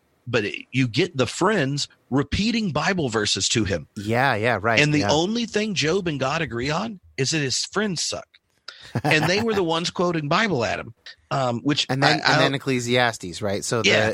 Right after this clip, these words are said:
Speaker 2: the, there is nothing, you know, basically there is no justice.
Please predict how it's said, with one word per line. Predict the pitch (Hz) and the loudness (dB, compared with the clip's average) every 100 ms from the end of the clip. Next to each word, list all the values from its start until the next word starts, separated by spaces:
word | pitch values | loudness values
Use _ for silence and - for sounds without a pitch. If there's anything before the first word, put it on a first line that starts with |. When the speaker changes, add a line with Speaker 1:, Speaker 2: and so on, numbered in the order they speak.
| - | -4
Speaker 2:
the, | - | -8
there | 120 135 | 0 2
is | 143 131 | 2 2
nothing, | 147 156 - - | 0 0 -2 -2
you | 131 | -2
know, | 113 | -2
basically | 104 156 147 139 | 0 0 2 2
there | 139 | 2
is | 165 135 | 2 0
no | 117 | -2
justice. | 104 104 - 110 110 | 0 -2 -2 -4 -4